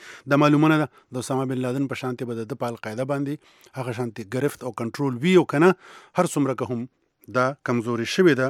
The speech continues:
د تیر په نسبت باندې. د بن لادن ښځې، د بن لادن وایي چې پنځه د بن لادن ښځې وي، د ده د وژلو په ور-، په وخت باندې د ده سره درې په دغه ځای کې موجود وي. پکې د خوښې ښځه د ی-، د یمن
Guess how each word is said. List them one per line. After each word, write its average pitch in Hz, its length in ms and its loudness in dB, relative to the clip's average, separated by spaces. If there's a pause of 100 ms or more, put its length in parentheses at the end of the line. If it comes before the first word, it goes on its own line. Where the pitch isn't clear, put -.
(180)
د 104 140 -14
تیر 117 240 -2
په 104 100 -6
نسبت 107 380 -8
باندې. 107 260 -10 (600)
د 143 120 0
بن 170 140 10
لادن 180 260 10 (300)
ښځې، 160 280 4 (180)
د 131 120 -8
بن 151 160 2
لادن 175 220 4 (220)
وایي 165 160 2
چې 147 140 -6
پنځه 165 340 4
د 120 120 -4
بن 135 120 2
لادن 135 300 4
ښځې 208 220 0
وي، 208 120 2 (420)
د 127 120 -10
ده 175 140 8
د 160 60 6
وژلو 160 300 4
په 147 100 4
ور-، 147 280 2
په 151 120 6
وخت 160 240 2
باندې 131 260 0
د - 100 -10
ده 123 140 -8
سره 120 200 -6 (420)
درې 180 220 6
په - 100 2
دغه 117 140 -2
ځای 117 140 -2
کې 117 140 -4
موجود 175 240 0 (100)
وي. 202 100 0 (500)
پکې 147 200 -2 (100)
د 139 120 2
خوښې 156 320 6
ښځه 160 280 4
د - 100 -2
ی-، 135 200 -2
د 131 120 2
یمن 180 240 6